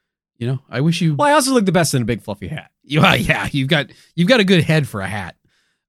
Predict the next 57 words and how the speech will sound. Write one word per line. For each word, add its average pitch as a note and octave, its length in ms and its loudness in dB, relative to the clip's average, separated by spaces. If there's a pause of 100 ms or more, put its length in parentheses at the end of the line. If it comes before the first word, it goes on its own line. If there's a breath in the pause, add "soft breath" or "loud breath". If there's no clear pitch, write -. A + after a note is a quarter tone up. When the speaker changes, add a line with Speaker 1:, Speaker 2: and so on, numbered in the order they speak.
Speaker 1:
Um, G#2+ 240 -4
and C#3+ 80 2
it's G3 140 2
a G3 40 2
shame A3 220 4
you E3+ 60 4
don't D3 160 2
wear B2+ 160 0
more A2 180 -2
hats, - 380 -6
honestly. G#2+ 420 0
Speaker 2:
Big G3 100 0
fluffy F#3 260 -2
hats. - 420 -16
Speaker 1:
Well, C#3+ 120 -2
yeah. A2 360 -4 (160)
I C3 80 -6
mean, C#3 160 0
any G#3+ 240 0
hat, F#2 260 -10
honestly. F3 460 -6
Speaker 2:
No, G3+ 120 -2
I'm B3 140 0
not C#4+ 140 0
big, D4+ 100 0
I'm C4+ 140 0
not, C#4+ 200 2
I C#4 80 2
don't D4+ 120 2
like D4+ 120 4
other C4 180 4
hats, B3+ 280 2
Andy. C3 140 0
I C#3+ 60 0
want F3+ 120 -2
the G#3 60 -4
big G3+ 240 -2
fluffy G3 260 -4
hats. E3 240 -2
Speaker 1:
I C#3+ 40 0
mean, E3+ 180 4
you'd G3 120 2
look G3 120 2
good D#3+ 140 2
in D#3 100 4
a D3+ 40 2
Stetson A#2 460 -4
hat. A2+ 440 -2
Speaker 2:
They F3 80 2
Speaker 1:
You'd - 100 0
look G#3 60 2
Speaker 2:
always C4 300 0
wear G3 440 0
those F3+ 220 0
big C#3 260 -2
fluffy G#3+ 260 -4
hats. E4 540 -4